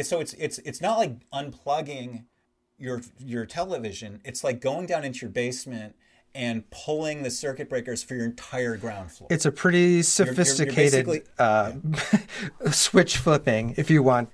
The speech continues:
Speaker 2: the desired
Speaker 1: It's a,
Speaker 2: effects.
Speaker 1: it's, right. Well, it's sophisticated.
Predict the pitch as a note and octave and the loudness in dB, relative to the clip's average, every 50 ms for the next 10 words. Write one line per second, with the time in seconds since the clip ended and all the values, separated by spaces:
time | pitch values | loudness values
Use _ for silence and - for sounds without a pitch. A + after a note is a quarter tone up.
0 | - - C3+ B2+ - - D3+ C3+ E3 D3 C#3+ C#3+ C#3 C3+ C3+ C#3+ - D#3+ C#3+ - | -2 0 0 2 4 2 4 6 8 8 8 8 6 6 4 2 0 -4 -2 4
1 | - F3+ C#3+ A2+ A#2+ - - - - - - D3 C3+ C3 - - _ _ _ _ | 6 6 6 6 4 0 -2 -2 -2 -4 -6 -8 -6 -6 -6 -10 _ _ _ _
2 | _ - E3 F3+ F3+ D#3 B2 A#2+ A#2+ - D3+ E3 E3 D#3+ D#3 - F3+ E3 - - | _ -4 0 4 4 4 4 2 0 -2 2 2 2 2 0 -2 -6 -6 -2 2
3 | A#3 C4 B3+ B3+ - G#3 - - C#3+ B2 A#2+ A2 G#2 G#2 G#2+ A2+ A#2+ C#3 | 2 2 2 0 -4 -6 -6 -4 -2 -2 -2 -2 -2 -2 -2 -4 -6 -8